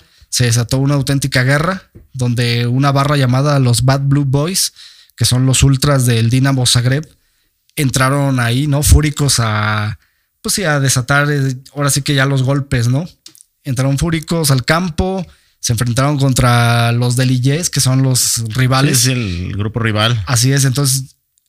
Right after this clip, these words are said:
Speaker 1: ya se armó una trifulca, ¿no? Total, parecido a lo que
Speaker 2: A lo que
Speaker 1: presenciamos.
Speaker 2: vimos.
Speaker 1: Ajá, obviamente con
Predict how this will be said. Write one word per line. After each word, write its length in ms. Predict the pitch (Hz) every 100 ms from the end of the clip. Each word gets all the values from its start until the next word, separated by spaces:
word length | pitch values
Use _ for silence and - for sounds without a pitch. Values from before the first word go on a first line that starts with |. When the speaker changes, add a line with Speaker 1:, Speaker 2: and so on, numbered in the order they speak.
| _
Speaker 1:
ya 280 | - 131 131
se 200 | 127 131
armó 320 | 120 120 135
una 720 | 147 147 143 131 123 117 113 107 - - -
trifulca, 460 | 131 131 143 135 120
¿no? 260 | 131 135 -
Total, 380 | 135 123 135 131 _ -
parecido 520 | 143 127 147 151 156
a 40 |
lo 160 | 131 120
que 420 | - 113 110 107
Speaker 2:
A 80 | -
lo 100 | 101
que 40 | 120
Speaker 1:
presenciamos. 240 | 104 107
Speaker 2:
vimos. 320 | 131 123 - - - -
Speaker 1:
Ajá, 200 | 123 160
obviamente 480 | 160 151 143 143 147
con 340 | 127 120 117